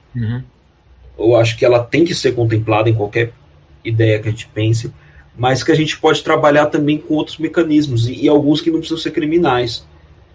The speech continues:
Speaker 1: Uhum.
Speaker 2: A gente pode pensar na ideia de uma reparação, de você criar outras formas de sanção pro Estado, mas aí é todo um arranjo político. Você pode trabalhar isso nos, nas leis locais, né?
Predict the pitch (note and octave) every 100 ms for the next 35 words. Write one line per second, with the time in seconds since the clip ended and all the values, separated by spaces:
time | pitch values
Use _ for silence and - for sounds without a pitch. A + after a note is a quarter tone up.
0 | _ - A2+ A2 G#2+ G#2+ - C3 - -
1 | B2+ A2+ B2+ A#2+ A#2 A#2 A#2 A2+ A2+ A2+
2 | A#2+ A#2+ - - D#3 C#3 B2+ A2+ - -
3 | - - A2+ A2 A#2 A2+ A#2+ A#2 A2+ A2+
4 | A2+ C3+ B2+ B2 A#2+ A#2 A2+ A#2+ A#2 A2+
5 | A2+ - A2+ A2 A2+ A#2+ - C3 B2+ A#2+
6 | - _ - - _ _ _ _ _ -
7 | A#2 A#2 A#2+ B2+ C#3+ D3+ D#3 D3+ F3 E3
8 | E3 E3+ E3+ G3 D3+ C3+ - - A2+ A2+
9 | B2+ B2+ - C3 A#2+ B2+ B2 A#2+ A#2 A#2+
10 | A#2 A2+ - _ - E2 F2 - G2 G#2+
11 | G#2+ A2+ A#2 B2 A#2 A#2 A#2 A#2 C#3+ -
12 | B2+ B2 A#2+ G#2+ G2+ A2+